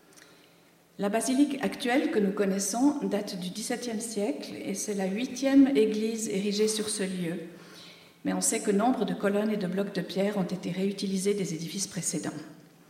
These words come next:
Quant au site archéologique particulièrement riche, il dévoile les vestiges des précédents édifices, dont les plus anciens datent d'avant Jésus-Christ, paléochrétien, mérovingien, carolingien, roman, gothique, baroque.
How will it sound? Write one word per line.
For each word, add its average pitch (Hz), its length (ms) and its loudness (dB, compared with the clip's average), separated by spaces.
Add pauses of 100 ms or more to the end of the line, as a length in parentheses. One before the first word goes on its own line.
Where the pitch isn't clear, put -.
(600)
Quant 220 200 -2
au 226 60 0
site 226 200 -2
archéologique 196 720 0
particulièrement 180 720 -2
riche, 240 340 0
il 180 140 -4
dévoile 190 340 -2
les 170 120 -2
vestiges 214 480 -4
des - 80 -4
précédents 196 440 -2
édifices, 190 680 -4 (440)
dont 185 80 -4
les 190 120 0
plus 208 200 -2
anciens 208 540 0
datent 208 340 -4
d'avant 185 240 0
Jésus-Christ, 180 640 -4
paléochrétien, 180 640 -4
mérovingien, 180 600 -2
carolingien, 175 720 -4
roman, 190 300 -2
gothique, 185 440 -6
baroque. - 400 -14